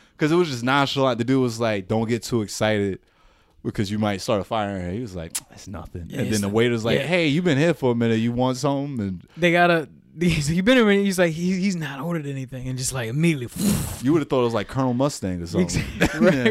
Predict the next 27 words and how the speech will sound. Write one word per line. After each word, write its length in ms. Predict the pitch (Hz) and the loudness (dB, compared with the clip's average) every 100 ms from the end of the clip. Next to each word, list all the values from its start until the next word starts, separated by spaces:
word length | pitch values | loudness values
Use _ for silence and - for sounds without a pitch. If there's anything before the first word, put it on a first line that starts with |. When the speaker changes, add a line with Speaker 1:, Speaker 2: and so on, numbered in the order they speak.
| 156 139 208 | 0 0 0
Speaker 1:
Nigga 60 | 113 | 0
Speaker 2:
right. 200 | 98 87 | -4 -8
Speaker 1:
burst 340 | 98 143 135 - 123 | -2 0 0 -4 -4
in 160 | 294 | 2
Speaker 2:
Right. 220 | 190 214 | 4 4
Speaker 1:
the 80 | 170 | 2
fu-, 60 | - - _ | -2 -10 _
and 120 | - 143 | -2 0
they 80 | |
got 280 | 190 185 135 | 4 2 2
grabbed, 280 | 123 156 170 | 2 2 4
like, 200 | 123 117 | 0 -2
nigga 200 | 135 113 | -2 -4
stood 380 | - - 151 156 | -6 0 2 2
still, 420 | - 143 127 117 | 0 2 2 0
died 380 | 101 123 131 127 | 2 2 4 2
in-, 180 | 110 123 | 0 -4
stood 460 | - - - 175 | -6 -4 0 0
still. 180 | - 165 | 0 4
Speaker 2:
Died 240 | 185 208 | 6 6
instantly, 540 | 202 196 170 160 151 - _ | 2 0 0 0 0 -4 _
and 180 | 143 147 | -8 -8
the 40 | 135 | -6
skin 640 | 139 - - 202 196 185 | -8 -8 -2 2 4 2
peeled 300 | 175 170 147 | 2 2 2
off 160 | 135 117 | -2 -2
him. 240 | 117 117 | -8 -10